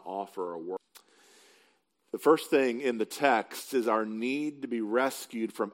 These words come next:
obstacles. This is the stuff outside of us that is creating obstacles for us. Now, if you remember with me, and I mentioned this a little bit at the top of our worship service, that Micah has been forthtelling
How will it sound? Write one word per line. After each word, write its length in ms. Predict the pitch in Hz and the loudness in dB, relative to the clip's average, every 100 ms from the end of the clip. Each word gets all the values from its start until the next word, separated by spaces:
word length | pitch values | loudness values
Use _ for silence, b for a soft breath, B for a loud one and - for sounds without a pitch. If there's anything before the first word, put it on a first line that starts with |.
| - | 4
obstacles. 680 | 127 127 - 113 - 90 107 | 6 4 -2 -8 -6 -8 -6
This 160 | 123 | -8
is 120 | 127 | -10
the 100 | 104 | -12
stuff 420 | 104 - 143 131 - | -12 0 4 4 6
outside 720 | - 120 113 - - 180 131 117 | 8 8 6 -2 4 6 6 4
of 160 | 98 | 2
us 320 | 95 87 90 | 0 0 -2
that 160 | - 110 | -2 -2
is 140 | 101 | -2
creating 540 | - - 110 107 107 107 | -4 -4 0 0 0 -2
obstacles 720 | 107 113 - - - 101 - B B _ | -2 -2 -4 -12 -8 -8 -8 B B _
for 340 | - 170 156 107 | 6 8 8 4
us. 340 | 90 85 - | -2 -6 -8
Now, 280 | 160 151 131 B B B | 2 4 4 B B B
if 140 | 127 | 2
you 140 | 160 208 | 6 8
remember 320 | 214 247 233 | 8 6 8
with 240 | 156 147 | 8 8
me, 160 | 120 143 | 2 2
and 100 | 147 | 4
I 80 | 139 | 4
mentioned 320 | 147 165 165 | 2 0 -2
this 140 | 151 | 0
a 20 | |
little 160 | 151 151 | 2 2
bit 140 | 160 | 2
at 60 | 151 | 0
the 60 | 135 | 2
top 260 | 147 151 | 4 2
of 100 | 147 | 2
our 80 | 151 | 0
worship 340 | 135 123 120 | 2 0 -2
service, 320 | - 98 107 117 | -6 -6 -4 -4
that 180 | 123 B B | -4 B B
Micah 460 | 127 123 175 202 170 | 2 6 6 6 4
has 160 | 151 | 4
been 160 | 131 139 | 2 0
forthtelling 1040 | - 147 196 196 - 175 180 110 110 147 | 0 4 4 2 2 4 6 4 0 -4